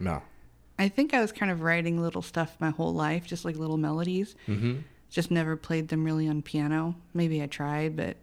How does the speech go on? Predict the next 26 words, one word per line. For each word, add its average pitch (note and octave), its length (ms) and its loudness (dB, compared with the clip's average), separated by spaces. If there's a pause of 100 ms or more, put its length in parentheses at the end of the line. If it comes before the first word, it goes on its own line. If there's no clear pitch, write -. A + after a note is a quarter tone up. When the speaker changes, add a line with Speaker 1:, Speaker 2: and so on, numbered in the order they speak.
(200)
Speaker 2:
uh, - 120 -8 (640)
I G3 60 4
never A3 300 4
learned F#3+ 200 2
how F#3 80 2
to F3+ 80 4
jam E3 460 2
on D#3+ 160 2
piano. D#3 420 0
It F2 120 -4
was D#3 100 -2
always D3+ 500 -2
read D#3+ 240 0
the D#3+ 80 0
sheet - 300 0
music, D#3 420 0
get - 120 -2
Speaker 1:
Right. F3+ 80 4
Speaker 2:
into D#3 100 0
the D3 100 -2
school. - 420 -8 (120)
Speaker 1:
Right. E2+ 300 0 (640)
Right. E2 280 -2 (220)
Speaker 2:
Yeah, D#3+ 220 2
that D#3 160 -10
guit-, F3 180 -6